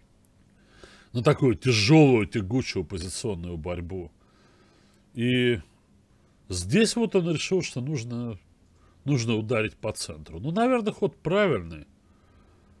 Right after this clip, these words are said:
Ну, вот получились следующие события тут произошли. Зашёл конь на Ц три. Ну, само по себе это ещё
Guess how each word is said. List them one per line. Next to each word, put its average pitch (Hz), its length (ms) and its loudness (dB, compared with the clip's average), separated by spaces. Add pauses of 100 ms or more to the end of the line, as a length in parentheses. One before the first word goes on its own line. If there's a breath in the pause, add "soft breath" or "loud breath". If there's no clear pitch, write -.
(760 soft breath)
Ну, 135 100 -4
вот 185 160 0
получились 180 540 -2
следующие 123 760 -4 (840)
события 131 560 2
тут - 220 -20
произошли. 87 580 -12 (400 soft breath)
Зашёл 143 480 0
конь 107 260 -2
на 87 100 -12
Ц - 180 -12
три. 73 240 -18 (1500 soft breath)
Ну, 247 140 -6
само 254 520 2
по 202 120 0
себе 208 340 0
это 202 160 2
ещё 175 500 0